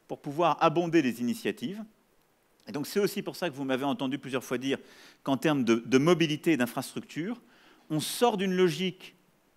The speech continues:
où l'État finançait surtout les grandes infrastructures de mobilité, en disant : « On va mettre partout le T G V et les aéroports », à une logique où on doit remettre du financement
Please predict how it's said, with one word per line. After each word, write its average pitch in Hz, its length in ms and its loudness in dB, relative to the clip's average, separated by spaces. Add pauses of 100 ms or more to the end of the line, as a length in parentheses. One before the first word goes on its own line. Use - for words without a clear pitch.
(100)
où 151 100 -2
l'État 170 360 6
finançait 160 440 -6
surtout 190 460 -10 (300)
les 156 160 -2
grandes 247 480 2
infrastructures 202 720 -4
de 165 80 2
mobilité, 147 680 0 (840)
en 131 100 -6
disant : « 147 280 -2
On - 20 -2
va 131 100 2
mettre 135 180 -2
partout - 260 -2
le 147 60 -10
T 143 140 -2
G 131 120 -2
V 127 240 0
et - 20 2
les 104 160 -2
aéroports », 107 580 0 (720)
à 151 100 8
une 165 120 4
logique 175 340 0
où 160 60 -2
on 156 80 2
doit 147 200 6
remettre 214 400 6
du 139 100 -6
financement 190 800 0